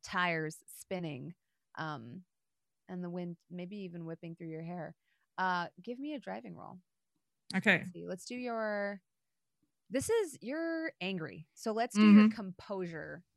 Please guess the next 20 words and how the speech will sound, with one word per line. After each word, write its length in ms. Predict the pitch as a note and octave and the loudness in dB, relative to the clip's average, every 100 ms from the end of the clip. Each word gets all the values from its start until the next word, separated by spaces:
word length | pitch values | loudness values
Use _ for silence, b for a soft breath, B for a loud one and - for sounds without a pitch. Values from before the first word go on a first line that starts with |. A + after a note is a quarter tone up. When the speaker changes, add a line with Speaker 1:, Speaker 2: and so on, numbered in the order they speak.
| _ _ | _ _
Speaker 1:
and 140 | F3 E3 | -10 -8
your 100 | D#3 | -10
drive 420 | - A2+ E2+ E2+ - _ _ - | -8 -6 -6 -10 -16 _ _ -4
as 160 | C#3+ | -4
Speaker 2:
Uh-oh. 100 | C#3 | -2
Speaker 1:
opposed 300 | - F3 - | -2 -2 -4
to, 80 | F3 | -8
like, 220 | E3 D#3+ | -8 -8
your 80 | E3+ | -10
dexterity 600 | D3+ - - E3+ D#3 C#3 | -10 -12 -10 -8 -8 -8
like 160 | C#3 - | -10 -10
we 60 | |
normally 380 | D#3 D3 B2+ A2+ | -10 -4 -2 -2
Speaker 2:
<clears throat> 20 | |
Speaker 1:
would. 340 | G#2+ F#2 F3 F#3 - _ _ _ _ _ _ _ _ _ _ _ _ _ _ _ | -4 -8 -10 -12 -16 _ _ _ _ _ _ _ _ _ _ _ _ _ _ _
Speaker 2:
And 120 | F3 F3 | 4 4
I'm 140 | E3 | 6
one 180 | D#3+ D#3+ | 4 4
hungry, 520 | F3 D3 - G2+ G2+ | 4 4 0 -2 -4
so. 560 | - F3+ A2+ - - | -4 -2 -2 -2 -6